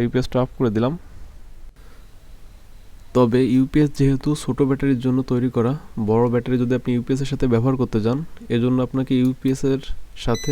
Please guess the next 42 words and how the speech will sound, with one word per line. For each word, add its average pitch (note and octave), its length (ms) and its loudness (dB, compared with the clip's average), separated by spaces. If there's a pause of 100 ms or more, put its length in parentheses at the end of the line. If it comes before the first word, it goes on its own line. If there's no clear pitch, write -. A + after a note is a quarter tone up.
আলাদা A#2+ 240 2 (100)
কুলিং C3 300 4
ফ্যান C3+ 160 2
অ্যাড A#2+ 180 0
করতে - 240 -4
হবে A2+ 160 2 (840)
এবং B2 160 2 (180)
আপনার A#2+ 260 0 (100)
ইউপিএস C#3 460 2 (480)
আপনার B2+ 240 -2 (120)
কত B2 180 0 (220)
লোড B2+ 140 2 (100)
নিতে B2+ 220 0
পারে, A#2+ 220 2
সেটা B2 260 -2
সম্পর্কে A#2 300 -2
আপনার B2+ 200 -2
সঠিক B2 260 0
ধারণা A#2+ 260 2
থাকতে - 220 -4
হবে। A#2 120 2 (120)
আমাদের A#2+ 300 0
এইটা B2+ 160 0
হচ্ছে C#3 180 -2 (100)
ছয়শো A#2 340 0 (100)
পঞ্চাশ A#2+ 300 2 (100)
ভিএ, A#2 160 0 (140)
অর্থাৎ A2+ 220 0 (100)
তিনশো A#2 280 2
ওয়াট A2+ 220 4
লোড G#2+ 200 6
নিতে G#2+ 180 0
পারবে। A2+ 200 0 (800)
আর C3 140 6
এই C3+ 60 12 (100)
বড় B2 200 12
ব্যাটারিকে C3 360 6 (120)
চার্জ A2+ 180 4 (100)
করার A#2 240 8
জন্য G#2+ 140 6 (140)
আপনাকে A2+ 320 0 (120)
আলাদা A2 200 6